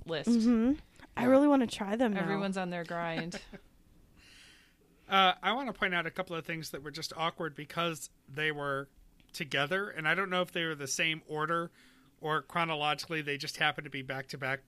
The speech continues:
Speaker 3: because of the way they were ordered, you know, two different people on the same day. But there were, uh, a one hundred count pack of breast milk storage bags,
Speaker 1: Mm-hmm.
Speaker 2: Mm-hmm.
Speaker 3: which is fine on its own, right?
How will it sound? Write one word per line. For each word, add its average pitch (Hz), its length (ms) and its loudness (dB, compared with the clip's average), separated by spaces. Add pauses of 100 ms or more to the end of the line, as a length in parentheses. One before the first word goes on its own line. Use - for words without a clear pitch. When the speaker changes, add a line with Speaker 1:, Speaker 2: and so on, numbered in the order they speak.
(120)
Speaker 3:
because 135 360 -6
of 131 140 -12
the 135 100 -10
way 131 200 0
they 131 200 -8
were 127 140 -10
ordered, 127 460 -6
you 127 80 -12
know, 117 160 -10
two - 120 -6
different 139 280 -6
people 135 180 -12
on 135 140 -8
the 131 60 -10
same 143 240 -4
day. 139 400 0 (840)
But 160 160 -6
there 165 160 -4
were, 175 480 -2 (460)
uh, 139 220 -2 (100)
a 147 100 -4
one 156 220 -2
hundred 180 300 -4
count 160 240 -4
pack 156 320 -2
of 135 180 -10
breast 151 340 -4
milk 139 260 -8
storage 165 520 -6
bags, 254 600 -6
Speaker 1:
Mm-hmm. 196 280 -2
Speaker 2:
Mm-hmm. 220 260 -2 (400)
Speaker 3:
which - 280 -2 (100)
is 254 160 -4
fine 240 360 4
on 190 180 0
its 190 140 -4
own, 175 280 2
right? 165 240 -2